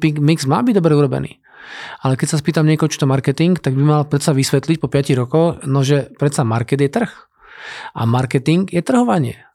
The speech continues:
To znamená, marketing je o tom, aby som ten trh poznal, našiel tam, kto sú tie moje cieľové skupiny a pýtal sa tých cieľových skupín, čo oni očakávajú od, e, firmy, ktorá robí to, čo my a, a poďme s tým trhom robiť nejakú prácu.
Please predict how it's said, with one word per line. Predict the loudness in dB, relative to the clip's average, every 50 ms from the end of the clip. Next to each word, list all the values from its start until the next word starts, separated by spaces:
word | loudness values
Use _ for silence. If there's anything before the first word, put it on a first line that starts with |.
| _ _ _ _ _ -2
To | 0
znamená, | 2 2 2 2 2 0 0
marketing | 0 -2 0 2 2 2
je | 4 2
o | 2
tom, | 2 0 0 0 0
aby | 0 0 0
som | 0 0 0 2 2
ten | 2 2
trh | 2 0 -2 -2 -2
poznal, | -4 -2 -2 -2 -2 -2 -2 -4 -6 -8 -12 -14 -14 -16 -8 -2
našiel | 0 0 0 2 0 0 2 2
tam, | 2 4 4 4 4 4 2 2 2
kto | 2 0
sú | 0 0 0
tie | 2 2 2
moje | 4 4 4 4 4 4 4 4 2 2 0 -2 -2
cieľové | 0 0 2 2 2 0
skupiny | -2 -2 -4 -2 0 0 2 2 2 2 0 0 -4 -8 -12 -14 -14 -16 _ _ -2
a | -2 0 2 0 0 0 0
pýtal | 0 -2 0 0 0 0
sa | 0 0 -2
tých | -2 -2 0 0
cieľových | 0 0 0 0 0
skupín, | -2 -2 0 2 2 4 4 2 2 0 -2 -4
čo | -2 0 2 2 4
oni | 4 2 2
očakávajú | 0 -2 -2 0 0 -2 0 0 0 0 0 0 0 0
od, | 0 -2 -2 -4
e, | -6 -8 -4 -2 0 2 2 2 2 2 2
firmy, | 2 2 2 2 2
ktorá | 2 2 2 2
robí | 2 2 2 0
to, | 0
čo | 0 0 0
my | 0 0 0 -2
a, | -2 -2 -4 -6 -8
a | -14 -18 -16 -12 -8 -8 -4
poďme | 0 0 2 2 2
s | 0 0
tým | 0 0 2 2 2 0
trhom | -2 -2 0 0 0 2 0 0 -2 -4 -6
robiť | -6 -4 -2 -2 0 0 -2 -2 -2 -2
nejakú | -2 -2 -2 -4 -6
prácu. | -8 -6 -6 -8 -8 -8 -10 -14 -14